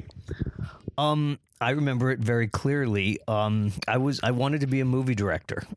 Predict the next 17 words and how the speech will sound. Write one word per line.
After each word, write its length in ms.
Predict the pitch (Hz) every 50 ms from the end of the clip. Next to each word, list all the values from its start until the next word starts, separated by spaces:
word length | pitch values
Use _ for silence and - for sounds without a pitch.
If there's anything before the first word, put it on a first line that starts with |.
| -
Um, 400 | - 101 98 98 95 95 95 95 104
I 100 | - 104
grew 300 | 110 104 101 123 135 139
up 180 | 123 123 - -
thinking, 640 | - - 120 120 110 - 127 117 113 113 117 117 110 - - - - - - - - - _
you 80 | - 110
know, 60 | 110
falling 760 | 101 - - - - - 131 127 131 135 135 135 135 135 127
in 120 | 120 120
love 240 | 120 113 113 113 110
with 180 | 117 117 104 -
movies, 460 | 117 113 107 104 110 110 110 107 95
watching 460 | 104 110 113 117 113 - - 127 117
every 180 | 117 113 120 120
movie 340 | 113 113 107 104 113 110
I 100 | 104 104
could, 460 | 101 - - - 104 104 101 98 98